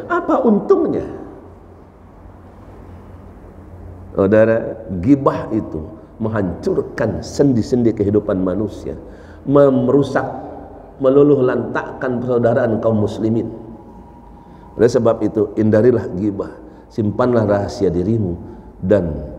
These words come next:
masyarakatmu, saudara. Cukup buat kita mengetahui bahwa ini begini, itu begitu. Ya sudah, urusan dia dengan Al-, Allah. Kecuali misalnya ada hal-hal yang memang merugikan masyarakat banyak, maka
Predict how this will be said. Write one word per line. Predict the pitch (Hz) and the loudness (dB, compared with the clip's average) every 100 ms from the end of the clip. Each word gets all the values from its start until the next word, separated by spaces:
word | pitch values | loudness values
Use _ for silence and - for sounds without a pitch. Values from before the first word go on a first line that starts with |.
| - | -6
masyarakatmu, | 92 87 90 82 - 107 - - - - - - | -6 -4 -4 -6 -6 -8 -8 -14 -14 -16 -20 -18
saudara. | - 98 90 95 95 - - - - - - | 0 2 4 2 -2 -12 -16 -20 -20 -20 -2
Cukup | - - 131 - - 92 | -2 2 0 0 -10 -4
buat | 101 98 - - | 0 0 -2 -6
kita | 123 - 104 87 - - | -6 -2 -4 -4 -12 -8
mengetahui | 101 98 - 104 101 92 78 - - | 0 0 2 2 2 0 -2 -8 -12
bahwa | - 87 76 - - - - - | -2 0 0 -6 -14 -16 -16 0
ini | 139 143 123 | 2 2 0
begini, | 92 95 92 117 110 110 | -4 -2 0 0 0 -2
itu | 92 104 | -4 -2
begitu. | 87 85 82 - - - | -2 -2 -4 -8 -12 -2
Ya | 101 | -2
sudah, | - 226 135 - - - - | -2 -4 -6 -6 -10 -10 2
urusan | 104 101 92 | 2 4 0
dia | 95 113 | 2 2
dengan | 92 90 92 98 | 2 -2 -2 -4
Al-, | 117 135 - - - | -4 -4 -10 -14 -16
Allah. | - 87 78 - - | -12 -10 -10 -14 -14
Kecuali | 78 - 104 117 123 135 135 139 131 - - - | -14 -2 2 4 4 2 2 2 -2 -12 -16 -8
misalnya | 95 90 107 104 95 | -6 -2 0 0 -2
ada | 95 87 | -4 -4
hal-hal | 87 85 - 127 117 | -6 -8 -2 2 2
yang | 110 | 2
memang | 107 110 98 | 0 0 0
merugikan | 98 92 139 147 107 | -2 0 0 0 -2
masyarakat | 104 107 95 90 87 78 | -2 -2 -2 -2 -4 -6
banyak, | - 131 - - - - - | -4 -4 -6 -8 -12 -16 -6
maka | 101 92 78 | -4 -2 -4